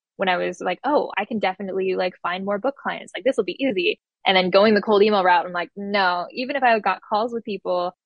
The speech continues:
I just realized, I'm like, "If they're not caring about this and they maybe aren't even big readers or don't care about leaving their legacy, they're just here to chat and see what's going on and what this is like,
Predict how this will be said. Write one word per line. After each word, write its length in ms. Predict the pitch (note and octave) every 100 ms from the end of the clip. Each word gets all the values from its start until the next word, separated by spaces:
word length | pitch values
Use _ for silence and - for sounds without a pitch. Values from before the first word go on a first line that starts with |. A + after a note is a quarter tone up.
| _
I 180 | F#3 F#3
just 240 | F#3 G3 F#3+
realized, 520 | G3 G3 F3+ F3+ F3+
I'm 60 | F3
like, 120 | F3
"If 100 | F3+ -
they're 180 | A3+ C4+
not 240 | B3+ A#3+ _ -
caring 300 | G#3+ B3+ G#3+
about 200 | F#3+ -
this 220 | F3+ F3+ F3+
and 160 | F3 - -
they 280 | G3 F#3+ F#3
maybe 260 | F#3+ F#3+ F3+
aren't 180 | F#3 F#3
even 360 | F3+ E3+ E3+ -
big 160 | E3 F3
readers 480 | A#3+ A3+ G#3+ G3
or 100 | F3+
don't 220 | E3+ E3 - -
care 160 | G#3+
about 180 | G#3+ G3+
leaving 180 | G#3 G3+
their 140 | F#3+
legacy, 580 | F#3 F#3 F#3 F#3 F3 F3 _ -
they're 100 | F#3+
just 180 | F3+ F3+
here 120 | G3
to 120 | E3+
chat 300 | E3+ F#3+ F3+
and 100 | F#3
see 140 | - F#3
what's 220 | E3+ -
going 180 | E3+ F3
on 220 | F#3 F3+ - _ F3+
and 100 | F3
what 120 | -
this 180 | F3+ -
is 80 | -
like, 280 | A#3+ B3+ B3